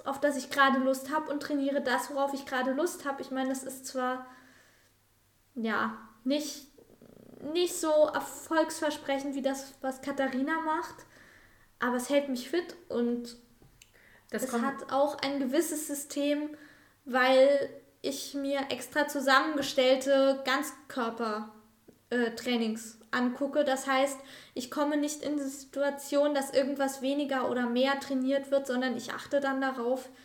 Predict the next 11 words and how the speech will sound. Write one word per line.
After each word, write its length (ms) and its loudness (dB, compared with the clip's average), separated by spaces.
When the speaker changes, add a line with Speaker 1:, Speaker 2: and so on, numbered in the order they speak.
Speaker 1:
wenn 120 0
ich 120 -2
trainiere, 400 0
dass 180 -2
ich 160 -6
wirklich 400 -2
alles 240 2
trainiere 600 -4
Speaker 2:
Mhm. 280 -6
Speaker 1:
und 440 0
zusätzlich 800 2